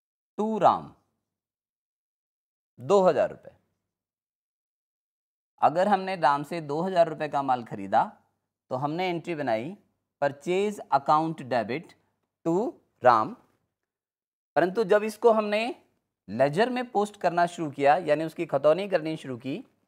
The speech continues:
तो परचेज अकाउंट में हम दो हज़ार रुपये पोस्टिंग करना भूल गए।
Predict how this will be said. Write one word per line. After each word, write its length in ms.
तो 60
परचेज 760
अकाउंट 540
में 340
हम 200
दो 220
हज़ार 320
रुपये 340
पोस्टिंग 400
करना 320
भूल 200
गए। 200